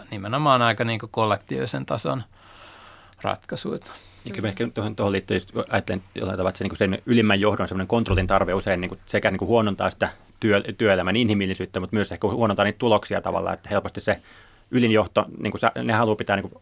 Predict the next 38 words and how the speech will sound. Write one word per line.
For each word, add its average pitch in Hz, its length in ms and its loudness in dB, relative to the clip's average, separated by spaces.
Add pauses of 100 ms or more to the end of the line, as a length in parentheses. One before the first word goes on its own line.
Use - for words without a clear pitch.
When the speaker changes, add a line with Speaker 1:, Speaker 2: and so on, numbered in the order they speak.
Speaker 2:
homma, 117 220 2
langat 117 300 2
omissa 113 280 0
käsissään, 101 520 0
ja 95 60 -2
sit - 120 -12
kun - 100 -6
tietenkään 95 320 2
ne 98 60 2
ei 104 60 0
pysty - 200 -8
tavallaan 101 280 2
olemaan 104 240 2
siellä 104 160 0
joka 110 140 2
paikassa 101 320 0
läsnä, 117 260 2
niin 90 60 -4
sit 90 100 -12
sama 98 140 -2
ne, 101 120 -4
ne 104 140 -6 (600)
hakee 113 280 0
sitä 104 140 -4
kontrollia 98 400 2
erilaisten 98 300 2
mittarien 98 420 0
sun 98 180 -4
muiden 107 320 0
kautta, 92 380 0 (320)
kun 110 120 -4
usein 107 220 2
tavallaan 98 380 4
voisi 104 220 0
olla 101 100 -2
paljon, 98 220 0
niin 98 80 -6
kun, 110 100 -6